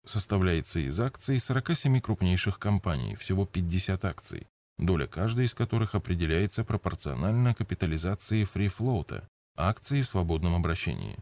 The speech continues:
Но максимальная доля отдельного актива в индексе не может превышать пятнадцать процентов. Главное преимущество индексного портфеля в системности. В основе гениальной простоты индекса лежит здравый смысл.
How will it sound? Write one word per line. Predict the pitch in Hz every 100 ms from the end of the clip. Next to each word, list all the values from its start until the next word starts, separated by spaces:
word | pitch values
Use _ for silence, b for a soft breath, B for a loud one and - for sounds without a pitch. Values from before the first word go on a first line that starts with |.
| - _ -
Но | 190
максимальная | 190 139 - 92 117 135 123
доля | 107 110 104
отдельного | 90 82 87 76 67 65
актива | - 135 139
в | 123
индексе | 123 113 110 -
не | 104
может | 82 82 113 -
превышать | 110 117 113 113 98
пятнадцать | - 101 80 71 - 82
процентов. | - 87 - 50 - - - _ _ _ _
Главное | - 85 98 95 95 95
преимущество | 101 107 98 95 - 92
индексного | - 90 85 85 101 104
портфеля | 107 107 - 147 65
в | -
системности. | - 113 - 107 53 - - - - _ _ _ -
В |
основе | 101 - 175 160
гениальной | 117 135 127 113 98 92
простоты | 92 90 - 87 -
индекса | - 135 151 135 - 127
лежит | 107 95 101
здравый | 85 82 80 98 113
смысл. | - 151 151 - -